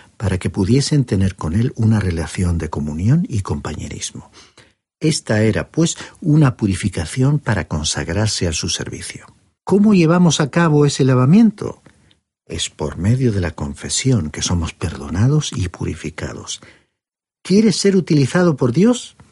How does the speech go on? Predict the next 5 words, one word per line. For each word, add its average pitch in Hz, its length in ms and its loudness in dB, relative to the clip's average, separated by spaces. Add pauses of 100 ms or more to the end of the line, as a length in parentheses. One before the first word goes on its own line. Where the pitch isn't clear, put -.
(680)
Entonces, 156 760 -2
querido 117 400 2
amigo 107 300 4
cristiano, 143 540 2 (300)
ve 147 460 0